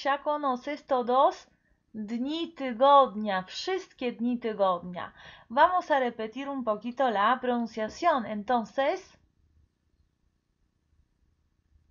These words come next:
w poniedziałek. Vos primero, yo segunda.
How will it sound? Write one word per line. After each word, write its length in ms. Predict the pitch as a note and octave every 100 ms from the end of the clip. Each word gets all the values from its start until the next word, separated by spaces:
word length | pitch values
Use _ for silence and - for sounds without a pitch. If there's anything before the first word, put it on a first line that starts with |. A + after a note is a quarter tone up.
| _ _ _ _ _ _ _
w 180 | - - _ _
poniedziałek. 1300 | E4 E4 E4 D#4 A#3+ F#3 G3+ F#3 F3 F3+ - - - _
Vos 280 | F#3+ A3+ C#4
primero, 500 | - A#3+ A#3+ A#3+ A#3
yo 180 | G#3+ G#3
segunda. 680 | G3+ G3 F3+ F3+ F3 F3+